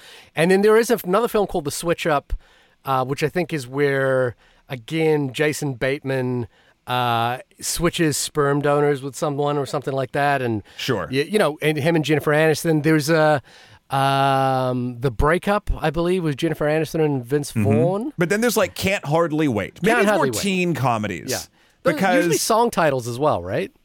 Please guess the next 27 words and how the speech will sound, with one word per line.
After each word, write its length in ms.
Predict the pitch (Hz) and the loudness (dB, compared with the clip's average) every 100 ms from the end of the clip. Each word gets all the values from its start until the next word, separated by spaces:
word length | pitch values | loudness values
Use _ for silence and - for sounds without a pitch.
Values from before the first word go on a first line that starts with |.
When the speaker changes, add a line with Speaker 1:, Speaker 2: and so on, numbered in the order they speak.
| _ _ _ _ - | _ _ _ _ -2
Speaker 1:
Which 100 | 208 | 0
Speaker 2:
Yeah, 80 | 185 | 2
Speaker 1:
is 60 | |
why 100 | 190 | 2
Maneater 400 | 170 185 180 151 | 4 2 2 2
would 120 | 139 135 | 2 0
be 80 | |
Speaker 2:
sometimes. 280 | 120 127 85 - | 0 -2 -2 -10
Speaker 1:
great. 100 | - - _ _ _ | -16 -16 _ _ _
Speaker 2:
Right. 420 | 120 147 143 131 151 | 0 2 2 -2 -4
Yeah, 280 | 120 113 110 | 0 0 2
yeah, 340 | 104 95 92 95 | 0 0 -2 -2
Speaker 1:
<laughs> 720 | - - - 208 196 147 - | -8 -10 -14 -18 -18 -18 -4
Speaker 2:
yeah. 260 | 135 135 135 | 0 2 0
Um, 260 | 131 127 - _ - | -2 -4 -10 _ -4
anyway, 540 | 214 170 127 110 107 180 | -2 0 0 0 0 0
I 80 | 254 | 0
Speaker 1:
Anyway. 100 | 311 | 0
Speaker 2:
was, 260 | 311 233 156 - | 0 -2 -2 -2
I 140 | 202 | 0
was 180 | 254 185 | 0 0
very 320 | 127 165 165 | 0 0 0
excited 720 | 147 123 - 131 127 117 98 | 0 -2 -2 0 0 -2 -4
to, 640 | - 131 120 113 107 101 - - | -4 0 0 0 0 -2 -4 -2
uh, 540 | 113 107 101 101 98 | 0 0 0 -2 -4
<laughs> 60 | - | -6
to, 480 | - - 165 151 | -4 2 2 2